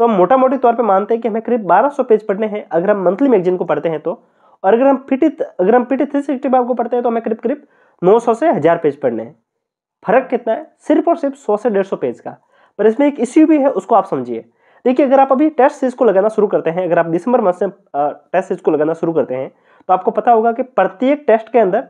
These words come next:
एक मंथ का करंट अफेयर्स पूछा जाता है। मैं आपको समझाता हूँ, शायद आपको उस समय डिटेल में समझ में आएगा। लाइक आपने फर्स्ट पॉलिटी का टेस्ट लगाया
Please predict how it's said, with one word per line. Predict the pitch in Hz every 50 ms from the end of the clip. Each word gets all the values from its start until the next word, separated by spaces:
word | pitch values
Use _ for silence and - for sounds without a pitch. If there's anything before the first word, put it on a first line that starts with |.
| _ _ _ _ _ _ _
एक | 214 220 262 285 285
मंथ | 247 226 226 226
का | 247 254
करंट | 247 247 214 208 202
अफेयर्स | 185 214 214
पूछा | - - 202 - 202
जाता | 156 147 127 - 131
है। | 135 - - _ _ -
मैं | 156
आपको | 160 165 214
समझाता | 196 - 202 202 220 226 269
हूँ, | 269 269
शायद | - 208 185
आपको | 185 180 - 196
उस | 185 -
समय | 180 180
डिटेल | 175 156 147 170 160
में | 165 170
समझ | 165 151 143 143 -
में | 156
आएगा। | 131 117 - 262 - _ _ _ _ _ _ _
लाइक | 175 185 226 233
आपने | 247 226 240 269
फर्स्ट | 269 - 285 302 302 -
पॉलिटी | - 202 196 208 202 226
का | 226 214
टेस्ट | - 190 180 - 156
लगाया | 127 127 123 139